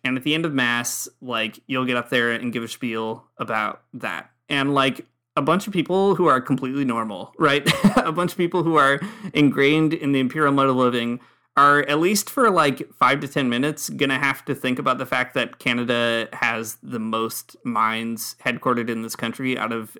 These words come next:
any other country in the world. And, like, where else would they ever hear that? And what other context would that be put in the sort of, uh, like, milieu of, "Because we're Christians, we should care about this," right? Like,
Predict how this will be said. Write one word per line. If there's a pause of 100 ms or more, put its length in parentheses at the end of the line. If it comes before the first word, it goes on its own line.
any
other
country
in
the
world. (340)
And,
like, (100)
where
else
would
they
ever
hear
that?
And
what
other
context
would
that
be
put
in
the
sort
of,
uh, (400)
like,
milieu
of,
"Because
we're
Christians,
we
should
care
about
this,"
right?
Like,